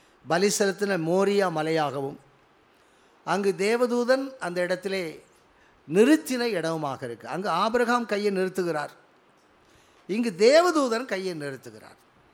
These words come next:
இது ரெண்டும் ஒன்று. ஈசாக்கை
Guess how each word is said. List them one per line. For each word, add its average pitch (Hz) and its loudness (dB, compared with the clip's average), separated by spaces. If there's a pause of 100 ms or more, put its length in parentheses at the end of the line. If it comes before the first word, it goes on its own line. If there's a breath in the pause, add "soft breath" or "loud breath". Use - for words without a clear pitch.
(380)
இது 147 -10
ரெண்டும் 180 -4
ஒன்று. 156 -6 (1120)
ஈசாக்கை 175 -4